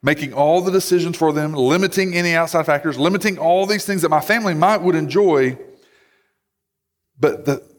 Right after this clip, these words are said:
we, we wanna think through, am I, am I trusting and resting in the sovereignty of God to allow us to do things? Or am I trying to fearfully control everything? And inside the church,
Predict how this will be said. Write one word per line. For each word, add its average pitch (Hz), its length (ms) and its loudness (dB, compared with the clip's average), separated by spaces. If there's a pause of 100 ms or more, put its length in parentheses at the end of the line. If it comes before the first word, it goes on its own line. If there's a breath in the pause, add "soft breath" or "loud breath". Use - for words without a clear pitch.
(120)
we, 135 120 -2
we 139 140 0
wanna 170 260 2
think 170 360 -6
through, 170 400 0
am 143 120 0
I, 135 220 2
am 139 100 -4
I 127 100 0
trusting 185 520 -6
and 135 180 -2
resting 147 360 0
in 151 100 -4
the 127 60 -6
sovereignty 143 360 -2
of 120 80 -6
God 131 460 0
to 135 100 2
allow 123 400 2
us 160 200 -2
to 127 80 -4
do 113 200 -2
things? 202 360 -8 (260 soft breath)
Or 170 160 2
am 170 100 0
I 170 100 2
trying 175 340 -4
to 143 140 -2 (300 soft breath)
fearfully 175 680 0
control 170 760 0
everything? 107 400 -4
And 127 260 -8
inside 139 240 0
the 160 100 -2
church, - 280 -2